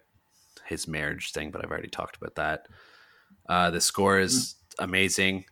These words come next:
Speaker 1: The only thing I wish with the score is if, like, like, I feel like this could easily be, like, a heavy metal movie too.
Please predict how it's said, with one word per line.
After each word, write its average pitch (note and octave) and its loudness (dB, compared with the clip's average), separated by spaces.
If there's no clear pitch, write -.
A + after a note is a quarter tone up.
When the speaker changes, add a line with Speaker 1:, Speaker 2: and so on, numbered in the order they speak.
Speaker 1:
The G#2+ 4
only C3 8
thing C#3 6
I C3 8
wish A2 8
with G#2 -4
the G2 0
score F#2 4
is F#2+ 2
if, F#2+ 0
like, F2 2
like, G#2+ 4
I A#2+ 10
feel B2 4
like D3+ 6
this C3+ 2
could A#2 2
easily G2+ 2
be, F2+ 0
like, F2+ 2
a - -2
heavy F2 0
metal E2 0
movie F#2 -2
too. E2+ -4